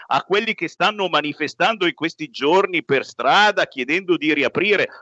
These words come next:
Ma prima, prima di entrare ne-, nella cronaca, ti chiedo proprio, Gloria,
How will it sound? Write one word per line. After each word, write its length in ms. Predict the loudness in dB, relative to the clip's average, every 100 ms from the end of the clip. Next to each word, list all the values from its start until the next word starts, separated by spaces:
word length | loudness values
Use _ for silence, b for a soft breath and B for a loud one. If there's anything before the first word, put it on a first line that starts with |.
| B -2
Ma 180 | -2
prima, 560 | 0 0 0 0 0 -4
prima 340 | -8 -4 -2 -2
di 100 | -4
entrare 640 | -2 0 2 2 -2 -12 -6
ne-, 200 | -4 -2
nella 320 | 0 0 0
cronaca, 600 | 2 2 2 0 0 -2
ti 160 | -6
chiedo 320 | -8 -4 -2 0
proprio, 340 | 0 0 0
Gloria, 440 | 2 4 2 0